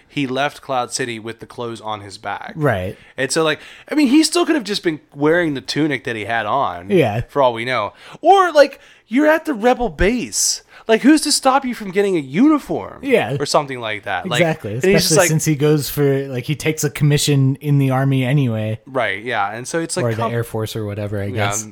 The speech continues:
Speaker 1: Space Force.
Speaker 2: Yeah.
Speaker 1: Space Navy.
Speaker 2: Um,
Speaker 1: But I don't know.
Speaker 2: <laughs> Yeah. But so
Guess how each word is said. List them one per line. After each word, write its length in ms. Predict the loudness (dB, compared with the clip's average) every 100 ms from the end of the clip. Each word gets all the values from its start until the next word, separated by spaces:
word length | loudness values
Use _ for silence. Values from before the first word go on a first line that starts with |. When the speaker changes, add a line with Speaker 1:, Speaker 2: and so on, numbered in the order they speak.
| -12
Speaker 1:
Space 460 | -8 -6 -4 -6 -8
Force. 500 | -10 -8 -8 -8 -12 -10 -2
Speaker 2:
Yeah. 80 | 0 0
Speaker 1:
Space 120 | 0
Navy. 400 | -2 0 -2 -10 -16 _ -20 -20 -20 -12
Speaker 2:
Um, 400 | -6 -4 -4 -6 -6
Speaker 1:
But 280 | -8 -8 -2
I 100 | 2
don't 140 | 2
know. 240 | 0 -6 -8 -14
Speaker 2:
<laughs> 160 | -16 -4
Yeah. 220 | -4 -4 -10
But 140 | -6 0
so 300 | 0 0